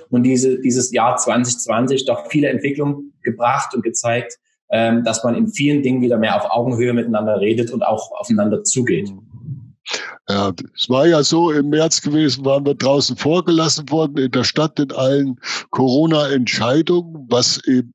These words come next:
Speaker 2: nicht gut war. Das mussten wir erst mal gerade rücken, indem eben diese, äh, Gespräche jetzt zustande kommen, wie nachher um fünfzehn Uhr, damit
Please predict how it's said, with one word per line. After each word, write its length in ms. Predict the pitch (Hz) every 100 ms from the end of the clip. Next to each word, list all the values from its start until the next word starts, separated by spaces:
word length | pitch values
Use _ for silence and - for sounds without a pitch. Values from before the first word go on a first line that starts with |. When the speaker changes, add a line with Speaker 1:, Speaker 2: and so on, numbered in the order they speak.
| -
Speaker 2:
nicht 220 | 113 -
gut 300 | 123 160 -
war. 300 | 165 165 196 - - - -
Das 360 | 127 - - 170
mussten 380 | 165 160 -
wir 120 | 143 151
erst 260 | 139 -
mal 140 | 135 117
gerade 400 | 113 120 175 175
rücken, 300 | 180 175 175
indem 600 | 139 135 135 143 151 147
eben 340 | 165 143 143
diese, 400 | 139 131 139 135
äh, 220 | 139 135
Gespräche 580 | 110 120 - 135 151 117
jetzt 260 | 139 135 -
zustande 480 | 107 - 127 151 147
kommen, 280 | 139 139
wie 100 | 120
nachher 340 | 120 139 131 123
um 100 | 113
fünfzehn 500 | 135 123 - 127 123
Uhr, 260 | 117 113 101 - - -
damit 280 | 113 110 143